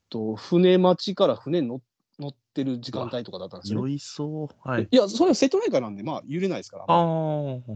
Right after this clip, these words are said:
Speaker 1: で、ふ-、船の中で、あの、スマホでずっと野球見てたんですけど、
Speaker 2: はい。
Speaker 1: ちょうどね、あの、打たれ始めたあたりからもう記憶ないんですよね。
Speaker 2: はい。
Speaker 1: <laughs> だから、
Speaker 2: 消しちゃったかな、それはね。
Speaker 1: 勝って、
Speaker 2: そうね。
Speaker 1: 勝ってる時の記憶しかない。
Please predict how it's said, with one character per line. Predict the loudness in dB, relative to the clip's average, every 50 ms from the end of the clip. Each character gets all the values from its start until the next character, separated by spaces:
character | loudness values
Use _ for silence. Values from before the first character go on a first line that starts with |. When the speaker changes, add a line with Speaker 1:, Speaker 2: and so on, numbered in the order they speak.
| -4 -2
Speaker 1:
で、 | -2 -2 -2 -4
ふ-、 | -10 -18 -20 -20 _ -6
船 | 0 2 4 4
の | 6
中 | 4 4 2 0 -2
で、 | -2 -2 -4 -6 -8 _ _ _ _ _
あ | -14 -12 -10
の、 | -10 -8 -8 -8 -10 -10 -14 _ _ _ -10
ス | -4 -2
マ | -2 0
ホ | 0 0
で | -2
ず | -2 -4 -6
っ | -6
と | -6 -6 -6
野 | -6 -8 -6
球 | -6 -6
見 | -6 -6
て | -6
た | -6 -8
ん |
で | -8
す | -8
け | -8 -8
ど、 | -6 -6 -6 -8 -10 -14 _ _ _
Speaker 2:
は | -2 -2 -2
い。 | -2 -6 -12 _ _ _
Speaker 1:
ち | -2 2 4
ょ | 4 6
う |
ど | 4 4
ね、 | 2 0 -4 -6 -12 _
あ | -10 -8 -6
の、 | -6 -6 -8 -10 -14 _ _ _ _ _ _ _ _ _ _ _
打 | 0 2
た | 4 6
れ | 6
始 | 6 4 4 4
め | 2 2
た | 2 0
あ | 0
た | 0 -2
り | -4 -4
か | -8
ら | -10
も | -10 -12
う |
記 | -8 -8 -6
憶 | -6 -6 -8
な | -10
い | -10
ん | -12
で | -12
す | -14 -16
よ | -18
ね。 | -20 _ _
Speaker 2:
は | -4 -2 -2
い。 | -4
Speaker 1:
<laughs> | -8 -12 -12 -12 -2 -2 -2 0 6 6 6 6 6 2 0 0 -2 -4 -2 0 0
だ | 2
か | 2
ら、 | 0
Speaker 2:
消 | 0 2 0 0
し | 2 2
ち | 0
ゃ | 0
っ | 0 0
た | -2 -2
か | -2
な、 | -4 -4
そ | -4 -4
れ | -4 -4
は | -4
ね。 | -4 -6 -8
Speaker 1:
勝 | -8 -12 -12 -8 -6 -6 -6
っ |
て、 | -2 0
Speaker 2:
そ | 0 2
う |
ね。 | 2 0
Speaker 1:
勝 | -2 -4
っ |
て | -6 -4
る | -4
時 | -4 -4 -4
の | -4
記 | -4 -6
憶 | -6 -4 -6
し | -8 -6
か | -6 -4
な |
い。 | -4